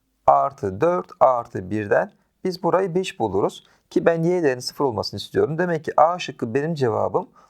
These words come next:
olamaz. B şıkkına bakalım arkadaşlar. Y eşittir iki çarpı eksi iki artı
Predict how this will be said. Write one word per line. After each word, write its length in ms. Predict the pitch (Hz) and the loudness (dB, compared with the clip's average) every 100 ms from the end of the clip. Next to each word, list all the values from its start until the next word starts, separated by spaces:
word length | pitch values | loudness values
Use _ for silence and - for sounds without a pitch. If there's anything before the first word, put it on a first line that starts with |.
| _ | _
olamaz. 460 | - 196 151 101 - _ - - - | 0 2 2 0 -4 _ -20 -12 4
B 180 | 196 226 | 4 4
şıkkına 340 | - 180 170 | -2 0 0
bakalım 260 | 147 147 127 | 0 0 0
arkadaşlar. 600 | 123 110 110 - 120 - _ _ _ _ - _ _ _ - | -2 -2 -4 2 0 0 _ _ _ _ -20 _ _ _ 0
Y 280 | 131 190 | 2 2
eşittir 680 | 170 - 175 - 165 165 - _ _ _ _ _ _ _ _ _ - | 2 -4 -4 -2 -2 -2 -16 _ _ _ _ _ _ _ _ _ -2
iki 240 | 131 - | 0 2
çarpı 720 | 196 180 165 160 - 156 151 160 - 143 | 4 2 2 -4 0 2 2 -4 0 2
eksi 360 | 147 - - | 2 0 2
iki 440 | 131 139 180 185 175 - | 0 0 -2 -2 -2 2
artı 540 | 131 117 107 - 95 | 4 4 -4 -6 -6